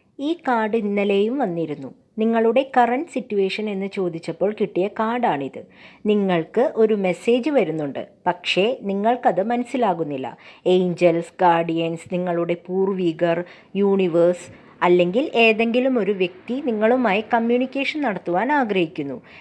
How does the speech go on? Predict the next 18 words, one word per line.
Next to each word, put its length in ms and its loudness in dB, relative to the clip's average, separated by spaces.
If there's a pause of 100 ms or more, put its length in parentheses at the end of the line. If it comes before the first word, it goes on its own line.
(120)
ഈ 140 2
മെസ്സേജിൽ 640 2 (120)
നിങ്ങൾ 280 2 (180)
ഇപ്പോൾ 380 2
കടന്നുപോയിക്കൊണ്ടിരിക്കുന്ന 1200 -2 (440)
സാഹചര്യത്തിനെക്കുറിച്ച് 1160 0 (160)
ഒരു 100 0 (120)
ക്ലാരിറ്റി 640 2
നൽകുന്ന 400 -2 (180)
എന്തോ 360 2 (240)
ഒന്നാണുള്ളത്. 720 0 (400)
ഈ 120 0 (160)
സാഹചര്യത്തെക്കുറിച്ചുള്ള 1200 2
വ്യക്തത 420 -2 (140)
നൽകാൻ 380 0 (100)
ഈ 100 -4 (140)
മെസ്സേജിന് 600 -2 (100)
സാധിക്കും. 440 -2